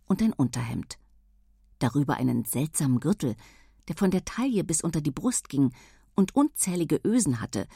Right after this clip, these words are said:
durch die ein Seidenband gezogen war. „Hilf mir bitte mit dem Korsett. Paula hat noch in der Küche zu tun.“ Mia zog an dem Band. „Danke“, sagte die Mutter endlich.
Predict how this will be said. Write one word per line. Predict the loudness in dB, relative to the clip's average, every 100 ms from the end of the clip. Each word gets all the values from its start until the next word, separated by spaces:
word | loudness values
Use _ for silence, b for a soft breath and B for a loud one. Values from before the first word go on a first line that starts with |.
| b b b -8
durch | -6
die | -6 -6
ein | -4
Seidenband | -2 0 0 0 -4
gezogen | -8 -6 -4 -2 -2
war. | -6 -10 _ _ _ b b b b _
„Hilf | 4 4 4
mir | 4
bitte | 4 2
mit | 0 0
dem | -2
Korsett. | 0 0 0 -2 -6 b b b b -2
Paula | 4 4 4
hat | 2
noch | -2
in | -2
der | -4
Küche | -6 -6 -4
zu | -6 -6
tun.“ | -4 -4 -4 _ _ _ _ _ _ _ 4
Mia | 6 6 4
zog | 0 -2 -2
an | 0
dem | 0
Band. | 0 -4 -10 -16 _ _ _ _ _ _ _ _ _ _ _ -4
„Danke“, | -4 -4 -14 -20 _ _ _ _ _ _
sagte | -8 -8 -8
die | -8
Mutter | -8 -8 -6
endlich. | -6 -6 -12 -20